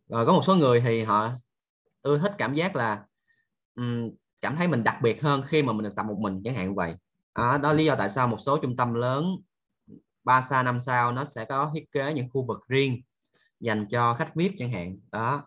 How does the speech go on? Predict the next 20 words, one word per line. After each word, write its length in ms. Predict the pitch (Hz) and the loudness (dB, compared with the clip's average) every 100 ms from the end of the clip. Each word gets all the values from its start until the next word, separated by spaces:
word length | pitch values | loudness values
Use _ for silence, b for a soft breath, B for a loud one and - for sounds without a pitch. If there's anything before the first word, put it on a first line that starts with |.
| _ | _
khi 200 | 131 120 | 0 2
những 180 | 110 113 | 0 -2
khách 100 | 156 | -2
hàng 160 | 113 104 | -2 0
đó 220 | 107 139 | 2 2
vào 240 | 117 104 | 0 0
đó 220 | 101 110 143 | 0 -2 -2
họ 200 | 95 95 | -4 -6
sẽ 280 | 98 113 123 _ b b b _ | -6 -8 -10 _ b b b _
không 200 | - 151 | 0 2
phải 100 | 127 | 4
đụng 240 | 127 101 104 | 2 0 2
chạm, 320 | 104 95 110 | 2 2 2
va 140 | 127 | 0
chạm 280 | 127 101 98 | 2 0 0
với 100 | 123 | 0
người 140 | 110 101 | -2 -2
khác 220 | 147 135 | -4 -2
bên 140 | 120 | -4
ngoài. 280 | 110 101 | -2 -4